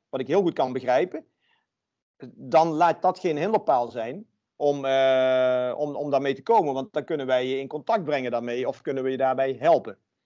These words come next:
Hè, er zitten hier in deze groep zitten ook mensen die dat misschien wel kunnen. Dus, hè, ook al kennen jullie elkaar niet, op die manier zijn er bijvoorbeeld ook lijntjes te leggen. Dus,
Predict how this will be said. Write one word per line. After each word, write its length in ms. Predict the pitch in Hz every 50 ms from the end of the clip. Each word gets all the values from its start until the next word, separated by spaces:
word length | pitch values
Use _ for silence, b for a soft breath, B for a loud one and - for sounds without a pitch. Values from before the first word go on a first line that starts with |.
| _ _ _ _ _ _ _ _ _ _ _ _
Hè, 100 | - 127
er 120 | 147 139
zitten 240 | 113 156 156 - 147
hier 180 | 143 147 139 143
in 140 | 143 139
deze 260 | 131 143 147 147 143 120
groep 180 | 147 156 -
zitten 200 | - 156 143 139
ook 60 | 131
mensen 280 | 123 139 135 131 - 139
die 100 | 143 147
dat 120 | 151 151
misschien 260 | 151 - - 190 170 156
wel 200 | - 196 160 -
kunnen. 280 | 147 135 117 110 110
Dus, 180 | 120 123 - 135 110 - _
hè, 280 | - - 123 143 160 147
ook 120 | 139 -
al 80 | 131 127
kennen 280 | 135 156 143 143 139
jullie 200 | 135 135 131 127
elkaar 340 | 123 123 - 135 135 139 147
niet, 120 | 165 170
op 100 | 165 151
die 100 | 139 160
manier 200 | 160 170 165 165
zijn 140 | 165 175 165
er 60 | 170
bijvoorbeeld 280 | 147 160 165 165 - -
ook 80 | 196 160
lijntjes 380 | 147 131 117 113 - 113 -
te 60 | -
leggen. 360 | 117 113 113 113 104 110 120 _ _ b b b b b b b b
Dus, 160 | - 135